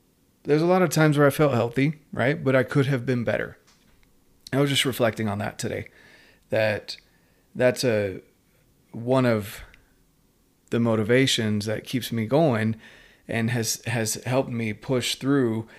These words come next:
during this last year and a half, two years, especially as I've found my groove, figured out what's worked for me, and has inspired me to want to help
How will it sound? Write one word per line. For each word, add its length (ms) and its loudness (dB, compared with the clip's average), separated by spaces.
during 300 2
this 180 -2
last 420 2
year 160 0
and 80 0
a 40 -2
half, 260 -2
two 160 -6
years, 240 0
especially 960 -2
as 180 -4
I've 140 -2
found 380 -2
my 100 0
groove, 480 2
figured 280 0
out 100 2
what's 220 -4
worked 180 -2
for 160 -8
me, 460 0
and 160 -4
has 160 -2
inspired 440 2
me 140 0
to 160 -6
want 220 -4
to 40 -4
help 240 -4